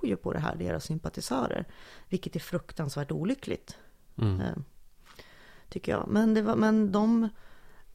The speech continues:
Speaker 1: eh, alltså, de... bevakningen under de här dagarna var ju,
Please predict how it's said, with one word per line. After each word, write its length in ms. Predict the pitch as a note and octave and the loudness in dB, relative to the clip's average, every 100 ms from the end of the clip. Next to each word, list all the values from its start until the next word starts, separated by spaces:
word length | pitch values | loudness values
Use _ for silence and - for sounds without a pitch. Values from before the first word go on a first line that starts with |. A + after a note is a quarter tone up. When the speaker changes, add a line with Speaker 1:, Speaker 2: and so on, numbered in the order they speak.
| - | -10
Speaker 1:
eh, 300 | - D2 G#2+ D#3+ - - - - | -4 0 0 -2 -8 -18 -20 -4
alltså, 260 | G3 G#3 G#3 - - - - - - - - | 0 4 2 0 -10 -16 -18 -18 -14 -12 -4
de... 220 | - G3+ - F3 F3+ - - | 2 2 2 -6 -10 -10 -2
bevakningen 1160 | E3+ G#3 E3 B3 C#4 - - A3 F#3+ F3+ F3 E3+ - - - - - - - - | 0 2 2 4 2 0 0 2 4 4 2 0 -4 -6 -8 -10 -12 -10 -4 2
under 480 | G#3 B3 A#3+ A3+ | 6 6 4 4
de 140 | G3+ F3+ | 4 2
här 100 | D#3+ | 2
dagarna 480 | E3 D3+ D3+ D#3+ D#3 | 0 -2 -2 -2 0
var 260 | C#3+ D3+ | 0 0
ju, 200 | D#3 D#3 | 0 -2